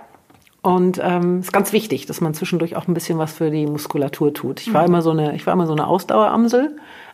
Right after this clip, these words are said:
Speaker 1: aber das ist auf Dauer nicht gut. Du musst das schon sehr ausgewogen machen.
Speaker 2: Mhm.
Speaker 1: Also ich mache wirklich viel,
Speaker 2: Mhm.
Speaker 1: aber es gibt mir auch viel.
Speaker 2: Also wir sind ja erst jenseits der achtundzwanzig, ne?
Speaker 1: Mhm.
Speaker 2: Aber, ähm, Muskeltraining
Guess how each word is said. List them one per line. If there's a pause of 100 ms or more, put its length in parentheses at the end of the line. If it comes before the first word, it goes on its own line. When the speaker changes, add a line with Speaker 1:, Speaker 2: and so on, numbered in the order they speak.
Speaker 1:
aber
das
ist
auf
Dauer
nicht
gut.
Du
musst
das
schon
sehr
ausgewogen
machen.
Speaker 2:
Mhm.
Speaker 1:
Also
ich
mache
wirklich
viel, (300)
Speaker 2:
Mhm.
Speaker 1:
aber
es
gibt
mir
auch
viel. (640)
Speaker 2:
Also
wir
sind
ja
erst
jenseits
der
achtundzwanzig,
ne?
Speaker 1:
Mhm.
Speaker 2:
Aber,
ähm,
Muskeltraining